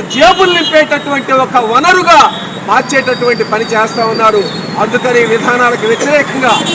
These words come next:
ఈ రోజున ప్రతిజ్ఞ తీసుకోవాలని చెప్పేసి వామపక్ష పార్టీలు నిర్ణయించాయి. ఈ కార్యక్రమంలో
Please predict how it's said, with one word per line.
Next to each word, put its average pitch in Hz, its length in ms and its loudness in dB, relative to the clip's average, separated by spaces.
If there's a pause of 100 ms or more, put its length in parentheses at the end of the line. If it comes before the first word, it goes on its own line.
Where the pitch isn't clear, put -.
(280)
ఈ 240 100 2
రోజున 254 300 2 (420)
ప్రతిజ్ఞ 247 420 0 (160)
తీసుకోవాలని 254 640 0
చెప్పేసి 240 560 0 (400)
వామపక్ష 240 440 0 (120)
పార్టీలు 220 400 2 (300)
నిర్ణయించాయి. 240 540 -2 (440)
ఈ - 20 2 (120)
కార్యక్రమంలో 240 500 0